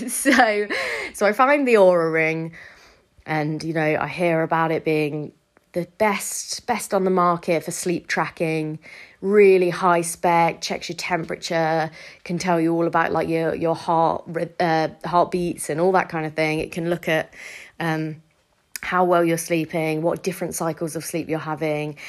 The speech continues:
and then it can kind of gamify almost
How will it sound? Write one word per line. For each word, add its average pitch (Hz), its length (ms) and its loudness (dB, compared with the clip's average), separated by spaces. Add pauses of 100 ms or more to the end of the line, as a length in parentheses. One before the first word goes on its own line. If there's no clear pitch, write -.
(120)
and 185 160 2
then 185 120 4
it 160 120 0
can 165 320 0 (220)
kind 180 220 0
of 160 140 -2 (240)
gamify 170 760 4
almost 156 720 -2